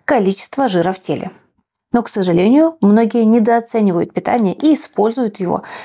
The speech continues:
всего лишь как дешевый источник удовольствия. Чтобы просвещать и обучать сбалансированному питанию, я создала два проекта, которые решают разные задачи. Первый — цех. Длится две недели. Его цель — немного встряхнуть и снизить вес на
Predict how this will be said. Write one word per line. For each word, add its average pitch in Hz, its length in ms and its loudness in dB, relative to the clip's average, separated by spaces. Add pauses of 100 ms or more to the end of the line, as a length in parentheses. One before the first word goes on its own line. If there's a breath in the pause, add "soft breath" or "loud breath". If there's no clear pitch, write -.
всего 220 340 -2
лишь 226 200 -4
как 233 220 -2
дешевый 202 600 -2
источник - 500 -6
удовольствия. - 540 -6 (540 loud breath)
Чтобы 240 320 -2
просвещать 220 600 -2
и 185 40 -2
обучать 180 420 -2
сбалансированному 180 840 -2
питанию, 277 580 -2 (120)
я 214 160 0
создала 214 440 -2
два 196 240 -2
проекта, - 540 -4
которые 294 340 0
решают 226 360 -4
разные 202 280 -2
задачи. - 420 -8 (180)
Первый — 190 400 -2 (240 loud breath)
цех. - 360 -10 (240 loud breath)
Длится 233 320 0
две 185 220 0
недели. 175 340 0
Его 220 220 2
цель — 214 300 -4 (320 loud breath)
немного 247 560 4
встряхнуть 302 580 -4
и 330 200 0
снизить 269 480 0
вес - 260 -4
на 220 240 -2